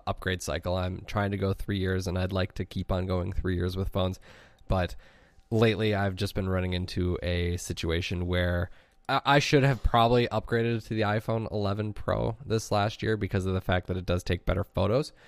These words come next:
And a couple years ago, I decided that I no longer wanted to own an, a D S L R because I didn't use it nearly as much, and I was happy enough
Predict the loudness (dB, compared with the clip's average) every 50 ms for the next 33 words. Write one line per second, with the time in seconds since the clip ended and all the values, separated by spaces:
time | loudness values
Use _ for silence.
0 | -20 -20 -20 -20 -20 _ -20 -8 _ -2 0 2 2 2 2 0 0 -2 -4 -6
1 | -8 -14 -20 _ _ -6 -2 2 2 4 4 4 4 6 4 4 4 2 2 4
2 | 4 4 4 4 2 0 0 0 0 0 0 0 2 2 2 2 0 0 0 0
3 | 0 0 0 0 2 2 4 4 6 6 6 4 4 2 2 2 2 2 2 0
4 | 0 0 0 0 2 2 0 0 -2 -4 -4 -4 -2 0 2 2 2 2 0 0
5 | 0 2 2 2 2 0 0 0 -2 -4 -2 0 0 0 0 0 -4 -4 -4 0
6 | 0 0 0 0 0 0 0 0 -2 -2 0 0 2 2 2 2 2 0 0 0
7 | -2 -2 -2 -4 -4 -4 -2 -2 -2 -2 -4 -2 -2 -2 0 0 0 0 0 0
8 | -2 -2 -4 -6